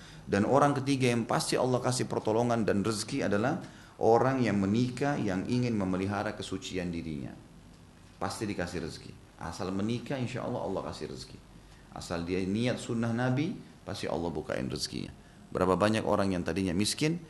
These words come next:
lalu kemudian buka usaha kecil, memulai dengan kecil-kecil, hanya Allah subhanahu wa taala bukakan. Saksi bahasan kita adalah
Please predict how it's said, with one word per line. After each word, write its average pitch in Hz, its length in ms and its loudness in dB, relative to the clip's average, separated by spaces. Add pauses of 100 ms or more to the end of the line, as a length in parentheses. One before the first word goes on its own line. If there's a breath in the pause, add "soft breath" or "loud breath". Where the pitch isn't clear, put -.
(200 loud breath)
lalu 101 160 0
kemudian 98 400 2
buka 95 240 2
usaha 82 320 -2
kecil, 127 480 0 (320 loud breath)
memulai 95 480 0
dengan 82 160 -4
kecil-kecil, 95 400 -6
hanya 139 160 -4
Allah 120 240 -4
subhanahu 127 240 -4
wa 123 80 -2
taala 120 100 -2
bukakan. - 460 -6 (1700 loud breath)
Saksi 120 400 2
bahasan 117 400 2
kita 113 240 2
adalah 135 320 2